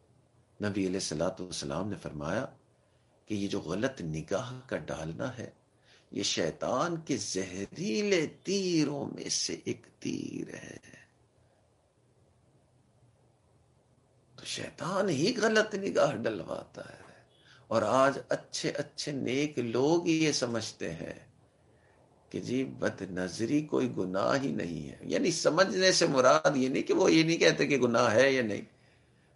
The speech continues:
मगर इसको इतनी आसानी से कर लेते हैं, कर लेते हैं। खास तौर पे फोन्स पे, इंटरनेट पे इंसान कहता है, "मुझे कोई नहीं देख रहा।"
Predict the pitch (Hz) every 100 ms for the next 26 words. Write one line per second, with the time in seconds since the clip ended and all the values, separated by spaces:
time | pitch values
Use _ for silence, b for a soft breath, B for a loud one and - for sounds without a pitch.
0 | - 147 160 185 160 - 202 - 220 214
1 | 190 165 175 214 208 156 - - - -
2 | - - - - 127 101 - - - -
3 | - - _ _ _ _ _ _ _ _
4 | _ _ _ _ _ _ _ 110 139 139
5 | - 120 117 117 104 - 120 131 131 110
6 | - - - - - 139 123 127 120 113
7 | - - 170 - _ _ _ _ _ _
8 | _ _ - _ _ _ - - - -
9 | 95 110 110 110 - - - 147 143 131
10 | 120 113 117 107 113 113 113 98 104